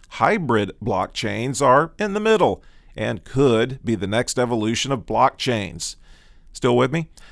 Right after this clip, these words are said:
A layer one blockchain that can fulfill scalability, security, and decentralization functions without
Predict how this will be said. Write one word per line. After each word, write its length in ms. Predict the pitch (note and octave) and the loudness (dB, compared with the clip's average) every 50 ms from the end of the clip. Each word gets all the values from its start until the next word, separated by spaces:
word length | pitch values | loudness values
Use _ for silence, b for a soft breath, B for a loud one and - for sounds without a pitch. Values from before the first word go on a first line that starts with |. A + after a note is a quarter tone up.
| b b b b | b b b b
A 100 | A#2+ A#2+ | 0 0
layer 460 | A2+ A2+ A2+ B2+ D3+ G3 G#3+ A3 G#3+ | 0 2 2 2 4 6 6 4 4
one 280 | G3+ F3 D#3+ D3+ D3 C3 | 4 2 2 2 2 2
blockchain 640 | B2+ B2+ A#2+ A#2+ - - - B2+ A#2 A2 A2+ B2+ C3+ | 2 2 2 2 2 -2 -4 -4 -2 -2 -2 -2 -2
that 140 | A#2+ - | -2 -2
can 120 | - A2+ G2+ | -4 -6 -6
fulfill 400 | - A2 G#2 - - C#3+ C#3+ C#3+ | -6 -8 -6 -2 0 2 2 2
scalability, 840 | - - - - A#2+ A#2 A2+ G#2+ F#2 F#2+ C#3 E3 F3 E3+ F3+ F3+ E3+ | 2 0 0 0 0 0 0 -2 0 2 2 2 2 0 -2 -2 -4
security, 720 | - - - - - D3 C#3 C#3+ D3 C#3+ C#3 C#3+ C#3 A2 | -6 -8 -8 -8 -4 -2 0 0 0 0 0 -2 -2 -2
and 180 | E2 G#2 F2 D#2 | -4 -6 -8 -6
decentralization 1080 | A#2+ C3 D3+ C#3 - - D3 C#3+ - - A#2+ A2+ A2 F#2+ B2 C3+ F3 E3+ - - G#2+ F2+ | -4 -4 -2 -2 -2 -2 -2 -2 -2 -2 0 0 0 0 0 0 0 0 -2 -4 -6 -6
functions 580 | - - A2 G#2 G2+ - - A2 A2 A#2 G2 | -2 -2 -2 -2 -2 -6 -6 -6 -6 -6 -6
without 720 | F#2 G2+ A2 A2 F2+ A2 B2 F3 F#3+ E3+ - - - - | -2 -2 -2 0 2 2 2 4 4 2 0 -2 -6 -10